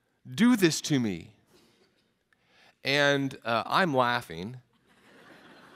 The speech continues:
Neither one of them are laughing, but that, that girl's face is a, this face of, of utter shock at betrayal. Wasn't funny to her. And maybe it's not funny to you this morning as well.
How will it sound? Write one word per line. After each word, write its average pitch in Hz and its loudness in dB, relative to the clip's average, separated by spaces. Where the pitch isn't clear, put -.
Neither 165 4
one 156 4
of 139 0
them 131 2
are 117 2
laughing, 117 0
but 131 0
that, 143 2
that 151 0
girl's 180 2
face 156 0
is 127 -6
a, 131 0
this 123 -6
face 143 -2
of, 113 -6
of 98 -8
utter 147 2
shock 135 -2
at 117 -6
betrayal. 107 -2
Wasn't 143 2
funny 123 0
to 113 -4
her. 117 0
And 117 -2
maybe 135 4
it's - -4
not 123 2
funny 110 -2
to 117 -10
you 135 0
this 104 -8
morning 95 -2
as 95 -6
well. 101 0